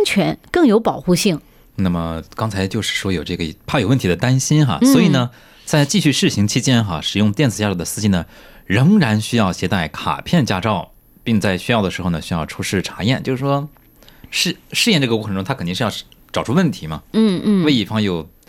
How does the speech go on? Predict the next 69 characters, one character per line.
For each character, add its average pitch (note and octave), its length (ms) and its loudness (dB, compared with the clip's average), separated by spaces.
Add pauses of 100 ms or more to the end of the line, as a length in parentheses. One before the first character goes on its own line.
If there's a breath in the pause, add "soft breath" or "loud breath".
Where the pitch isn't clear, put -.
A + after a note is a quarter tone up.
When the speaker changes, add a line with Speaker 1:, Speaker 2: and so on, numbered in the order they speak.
(240 loud breath)
Speaker 2:
不 C3 120 0
必 E3 80 0
要 F3 120 2
的 G#2 80 -2
问 G#2 140 0
题 F2+ 100 -8
出 F#2 160 -8
现， F2 160 -4
所 F2+ 160 -6
以 E2+ 40 -2
呢， D#2 180 -8
还 E2+ 80 -8
是 F2+ 140 -6
要 D#2+ 160 -6
两 D#2+ 200 -6
个 E2+ 60 -8
核 F#2+ 140 -4
对 F#2 120 0
一 D2 60 -4
下。 - 180 -14 (120)
Speaker 1:
嗯， G#3 440 4
是， - 440 -2
还 F#3+ 100 2
是 - 100 0
要 G3 60 4
核 D3 240 -2
对 F3+ 180 2
哈。 D3+ 160 2
我 C3 60 0
就 G3 160 0
是 F3+ 40 0
说 G3+ 60 2
比 F#3+ 140 0
较 A#2 80 2
担 F3+ 220 0
心 F#3+ 160 0
的 F#3 40 2
就 F3 120 0
是 E3+ 160 -4
他 F3 240 2
刚 F3 160 0
才 F3+ 40 2
讲 D#3+ 220 0
到 C#3 120 0
了， C3 140 2 (340 loud breath)
万 G3+ 120 4
一 - 20 4
被 G3+ 140 2
人 G3 140 4
黑 G3+ 180 0
了 G3 100 2
怎 F3+ 80 0
么 E3 60 -2
办？ E3+ 160 2
手 F3 180 4
机 D#3+ 160 2
丢 A3 220 4
了 A#3 80 4
怎 G3+ 140 2
么 F3 100 2
办？ G#3 260 0 (460 loud breath)
嗯， A3+ 340 4
我 G#3+ 80 4
一 B3+ 40 4
下 E4+ 120 2
想 D3 240 0
到 F3+ 140 2
就 A3+ 140 2
是 G3 400 2